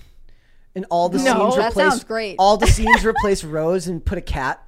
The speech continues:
Speaker 1: in there, and
Speaker 2: That's
Speaker 1: it's, like,
Speaker 2: funny.
Speaker 1: perfectly done.
Speaker 3: That's
Speaker 1: And,
Speaker 3: amazing.
Speaker 1: and it's set to My Heart Will Go On by Celine Dion.
Speaker 3: I've never seen Titanic. I,
Speaker 1: Oh,
Speaker 3: uh,
Speaker 1: it's, that's another three-hour movie that, uh,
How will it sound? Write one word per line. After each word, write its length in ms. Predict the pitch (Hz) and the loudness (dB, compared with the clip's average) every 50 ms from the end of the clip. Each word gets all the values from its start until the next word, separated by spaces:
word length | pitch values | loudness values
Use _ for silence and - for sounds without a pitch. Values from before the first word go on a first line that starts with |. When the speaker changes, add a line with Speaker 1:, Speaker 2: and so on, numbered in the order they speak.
| - - - - - - | -20 -20 -20 -20 -16 -12
Speaker 1:
in 140 | 202 196 | -8 -6
there, 260 | 202 202 214 220 208 - | -4 -2 -2 -4 -6 -8
and 140 | - 196 196 | -8 -6 -4
Speaker 2:
That's 120 | 196 185 - | -4 -4 -4
Speaker 1:
it's, 60 | - | -4
like, 100 | 185 175 190 | -4 -4 -6
Speaker 2:
funny. 60 | 202 | -6
Speaker 1:
perfectly 480 | - 190 175 170 - 175 - 196 190 165 | -6 -6 -6 -6 -6 -8 -6 -6 -6 -4
done. 360 | 156 139 135 147 165 170 196 - - - - | -4 -6 -6 -8 -10 -12 -16 -18 -20 -16 -12
Speaker 3:
That's 140 | 190 175 | -10 -8
Speaker 1:
And, 80 | 175 180 | -8 -8
Speaker 3:
amazing. 140 | 190 175 214 | -8 -6 -4
Speaker 1:
and 80 | 202 202 | -2 -2
it's 140 | 196 202 - | -2 -4 -6
set 340 | - - 190 180 180 - - | -4 0 0 0 0 -2 -6
to 360 | - 208 196 175 175 170 170 175 | -4 0 0 0 0 -2 -4 -6
My 140 | 165 165 160 | -6 -4 -4
Heart 200 | 151 156 160 170 | -4 -6 -6 -8
Will 100 | 160 160 | -8 -6
Go 140 | 165 160 143 | -6 -4 -4
On 200 | 135 131 143 143 | -6 -8 -8 -10
by 100 | 139 135 | -10 -10
Celine 340 | - - - 131 139 135 135 | -10 -12 -12 -12 -12 -12 -10
Dion. 200 | 131 127 113 220 | -12 -8 -6 -6
Speaker 3:
I've 100 | 269 370 | -4 -4
never 180 | 480 508 466 | -4 -4 -4
seen 240 | - - 247 247 247 | -6 -8 -8 -8 -8
Titanic. 680 | - 202 196 196 208 190 196 196 196 190 196 - - - - - | -8 -8 -8 -10 -10 -12 -12 -12 -12 -12 -12 -14 -16 -20 -16 -10
I, 200 | 208 208 220 220 | -8 -6 -4 -2
Speaker 1:
Oh, 40 | - | -2
Speaker 3:
uh, 300 | 175 180 202 208 208 208 | 0 0 -2 -4 -6 -6
Speaker 1:
it's, 140 | 214 208 - | -8 -10 -8
that's 260 | - 269 269 269 269 254 | -4 -2 -2 -2 0 0
another 420 | 233 226 254 254 226 208 180 - | 2 2 4 4 4 2 0 -4
three-hour 420 | - 190 185 175 170 156 143 139 135 | -6 -4 -2 0 0 0 -2 -2 -4
movie 240 | 147 147 139 131 135 | -6 -8 -10 -10 -8
that, 260 | 123 143 139 - - 160 | -8 -8 -8 -8 -8 -8
uh, 120 | 156 | -8